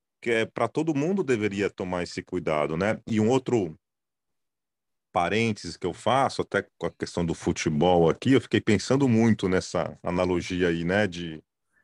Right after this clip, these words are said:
de, do, do time ser a galeria e o jogador meio que o artista, né? Então, a, a, a galeria, o, o, vai fazer parte da vida do artista, como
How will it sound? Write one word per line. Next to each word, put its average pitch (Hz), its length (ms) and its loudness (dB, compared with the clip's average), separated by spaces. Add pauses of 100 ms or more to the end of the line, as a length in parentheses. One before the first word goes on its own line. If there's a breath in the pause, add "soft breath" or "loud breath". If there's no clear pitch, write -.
(520)
de, 82 420 -10
do, 92 100 -6
do 92 160 -2
time 117 400 2
ser 107 300 2
a 95 60 2
galeria 101 840 0
e 104 120 -8
o 95 60 -6
jogador 101 600 0
meio 113 240 0
que - 120 -12
o 120 80 0
artista, 98 580 -6
né? 90 160 2
Então, 98 540 0 (500)
a, 92 120 -2
a, 92 400 -2
a - 20 -2
galeria, 101 840 0
o, 67 600 -14
o, 76 480 -18 (180)
vai 87 120 -8
fazer 90 240 -2
parte - 340 -2
da 104 80 2
vida 98 160 0
do 85 120 2
artista, 135 760 -2
como 156 560 2